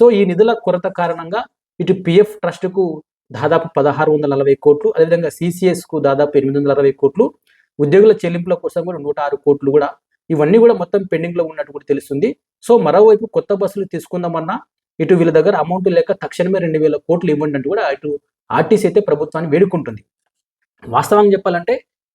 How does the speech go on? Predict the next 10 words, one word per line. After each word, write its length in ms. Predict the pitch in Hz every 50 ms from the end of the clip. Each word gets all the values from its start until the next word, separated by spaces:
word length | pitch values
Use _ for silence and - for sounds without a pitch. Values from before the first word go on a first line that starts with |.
| _
ఇటు 120 | 156 175 175
తెలంగాణ 480 | 170 180 160 160 175 190 190 190 185 180
రాష్ట్రంలో 640 | 175 180 165 - - 190 175 170 170 202 240 233 165
ఇప్పటిదాకైతే 560 | 147 - - 165 160 175 175 175 175 170 190
మహిళలు 460 | - 143 139 - 147 160 160 - -
దాదాపు 380 | - 147 139 139 156 165 - 156
నూట 200 | 139 143 147 156
పదిహేడు 440 | 156 - - 143 139 123 147 135 139
కోట్ల 300 | - - 139 139 143 139
మంది 420 | 139 139 151 160 165 151 143 -